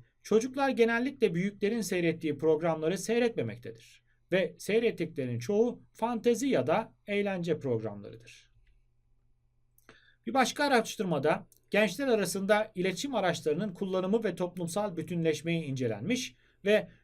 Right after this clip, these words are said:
yoğun televizyon izleme ile statü düş kırıklığı arasındaki ilişki ortaya konulmuştur. Buna göre toplumsal bütünleşmede başarısızlık hissi kişileri yetersizlik duyguları veren bir durumdan kaçmak amacıyla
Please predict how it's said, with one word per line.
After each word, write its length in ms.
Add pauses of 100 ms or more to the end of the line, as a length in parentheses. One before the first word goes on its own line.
yoğun 280
televizyon 480
izleme 400
ile 220
statü 420
düş 200
kırıklığı 440
arasındaki 720 (160)
ilişki 420
ortaya 360
konulmuştur. 720 (360)
Buna 200
göre 400 (560)
toplumsal 680
bütünleşmede 760
başarısızlık 840
hissi 440 (160)
kişileri 480
yetersizlik 720
duyguları 440
veren 300
bir 180
durumdan 480 (200)
kaçmak 440
amacıyla 600